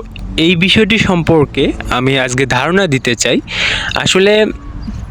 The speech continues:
এটা যেমন সত্য যে ইউএসএ থেকে অনেক ব্যক্তিকে মেক্সিকোতে ফেরত দিয়েছে,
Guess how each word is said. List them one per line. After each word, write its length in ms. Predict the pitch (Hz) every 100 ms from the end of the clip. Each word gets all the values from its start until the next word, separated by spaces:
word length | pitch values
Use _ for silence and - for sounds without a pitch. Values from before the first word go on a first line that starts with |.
| - - - - -
এটা 220 | 139 170 185
যেমন 320 | 202 208 208
সত্য 440 | - 143 - 151
যে 400 | 165 135 127 117 - - - - -
ইউএসএ 360 | 143 156 - 202
থেকে 600 | - 208 208 202 202 196
অনেক 400 | - 143 156 156
ব্যক্তিকে 460 | 170 - 175 175
মেক্সিকোতে 640 | 170 123 - 147 160 151 160
ফেরত 280 | - 151 147
দিয়েছে, 480 | 147 156 - 170